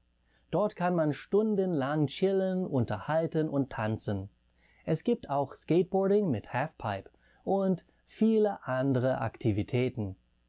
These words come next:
Wenn du nicht schon einmal dort gewesen bist, musst du dorthin gehen.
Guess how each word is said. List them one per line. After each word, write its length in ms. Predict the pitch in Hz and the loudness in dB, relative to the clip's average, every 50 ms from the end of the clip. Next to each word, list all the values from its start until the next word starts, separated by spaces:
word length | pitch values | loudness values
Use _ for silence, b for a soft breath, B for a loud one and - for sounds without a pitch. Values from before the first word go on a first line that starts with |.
| _ _ _ _ | _ _ _ _
Wenn 240 | - 120 143 147 143 | -2 0 2 2 2
du 100 | 151 147 | 2 2
nicht 280 | 151 180 190 185 - | 2 2 0 -2 -4
schon 280 | - - 180 170 165 - | -2 0 0 0 0 0
einmal 480 | 127 120 131 151 151 147 143 147 143 | -2 0 2 2 4 4 4 2 2
dort 300 | 123 120 110 127 139 - | 2 2 0 0 -2 -2
gewesen 480 | - 156 131 151 160 165 151 165 170 160 | 0 0 2 4 4 4 4 4 2 2
bist, 340 | 156 180 185 175 - - b b b b - | 2 0 0 -2 -6 -10 b b b b 0
musst 320 | 123 127 143 139 - - | 2 4 4 2 0 0
du 80 | 135 113 | 0 0
dorthin 480 | 110 113 107 107 - - 110 101 101 | 2 0 0 0 -2 -2 -2 0 0
gehen. 400 | 95 110 107 120 113 98 101 98 | 2 2 2 2 0 -2 -4 -8